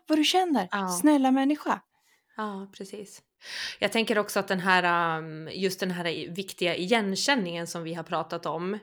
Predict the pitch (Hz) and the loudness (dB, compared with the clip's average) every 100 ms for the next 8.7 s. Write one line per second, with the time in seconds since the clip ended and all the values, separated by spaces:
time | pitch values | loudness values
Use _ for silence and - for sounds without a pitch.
0 | _ 190 175 - 175 180 165 160 175 165 | _ -6 -4 -2 -2 -4 -4 -4 -4 -6
1 | 165 - 196 175 180 - 190 175 208 - | -8 -2 -2 -2 -4 2 2 0 -10 -12
2 | - - - 185 190 196 220 220 233 202 | -16 -16 -8 -4 2 6 8 8 8 8
3 | 185 175 170 175 160 170 175 262 196 190 | 6 2 2 0 -2 -2 2 4 4 0
4 | 190 165 160 160 165 156 156 156 156 - | -2 -2 -4 -6 -6 -6 -4 -4 -6 -18
5 | _ - - 160 156 143 - _ _ 254 | _ -12 -2 0 0 -6 -12 _ _ 6
6 | 202 160 - - 190 180 - 202 185 196 | 6 4 0 6 6 4 -4 -2 0 2
7 | 226 180 180 196 262 175 160 151 165 170 | 2 4 2 2 2 2 -4 -4 -2 -2
8 | 160 180 233 - 170 160 | -2 2 2 2 -4 -2